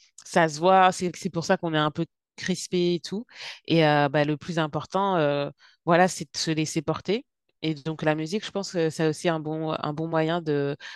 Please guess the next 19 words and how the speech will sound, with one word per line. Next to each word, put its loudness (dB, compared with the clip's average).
pouvoir, 2
euh, 0
bah, 2
déconnecter 0
de, -2
de 0
nos -2
peurs, 4
euh, -2
de -6
nos -4
croyances, -4
euh, -6
des « 0
et -2
si », « -10
et 0
si », -6
euh. -4